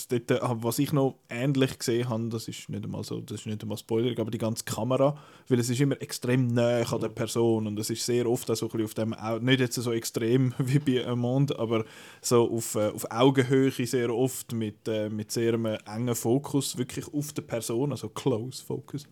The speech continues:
Speaker 1: <laughs> Ähm, und, und sehr, äh, sehr verschwommen rundum.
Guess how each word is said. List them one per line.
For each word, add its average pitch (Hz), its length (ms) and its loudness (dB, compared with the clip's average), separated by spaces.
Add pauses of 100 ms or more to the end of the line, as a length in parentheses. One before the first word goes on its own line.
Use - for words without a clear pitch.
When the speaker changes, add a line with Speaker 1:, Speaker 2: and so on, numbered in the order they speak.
Speaker 1:
<laughs> 156 680 -10
Ähm, 127 540 2 (380)
und, 127 320 -2
und 120 200 -4
sehr, 123 280 4
äh, 117 220 2
sehr 127 220 2
verschwommen 123 520 0
rundum. 139 460 4